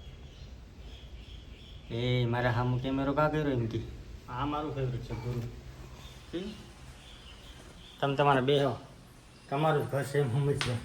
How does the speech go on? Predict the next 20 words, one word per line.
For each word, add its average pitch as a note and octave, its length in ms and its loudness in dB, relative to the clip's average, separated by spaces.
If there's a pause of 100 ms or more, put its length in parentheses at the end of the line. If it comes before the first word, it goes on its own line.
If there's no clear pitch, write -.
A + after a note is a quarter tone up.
(120)
મારું D3+ 320 6
નથી. - 260 -2 (1000)
તો C#3 80 8
ભાઈ C#3 140 12
આ C#3+ 140 12
છે E3 160 10
આપણી D3+ 300 12
નારિયેળી E3 600 10
અને D3+ 200 6
કોઈક E3 140 6
મહેમાન F#3 300 12
આવે F3+ 160 12
કે C#3+ 60 10
ભાઈ D3 120 12
અમારે D#3+ 200 8
નારિયેળ D3 320 6
પીએ, D3 180 4
પણ D3 140 4
ખરેખર D#3 380 6
યાર D3+ 160 4